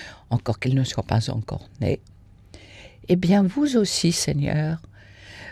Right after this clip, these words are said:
vous avez votre bonté grosse et enceinte de nous, de chacun d'entre nous, parce que vous nous enfantez au salut,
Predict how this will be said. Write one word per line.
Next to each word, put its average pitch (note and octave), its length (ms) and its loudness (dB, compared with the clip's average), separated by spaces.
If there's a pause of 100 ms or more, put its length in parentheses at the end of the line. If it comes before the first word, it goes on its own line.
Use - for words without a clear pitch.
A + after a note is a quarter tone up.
vous F#3 240 8
avez B3+ 260 12
votre G#3+ 380 4
bonté G3 560 6
grosse F#3+ 800 4
et F3+ 260 10
enceinte G#3+ 800 0
de E3+ 240 2
nous, D#3+ 400 4 (400)
de G3 100 12
chacun B3+ 640 4
d'entre F#3 440 2
nous, D#3+ 300 2 (360)
parce A#3+ 260 4
que C4+ 240 6
vous A3+ 220 8
nous G#3 380 8
enfantez A3 840 4
au G3 100 4
salut, D#3 540 2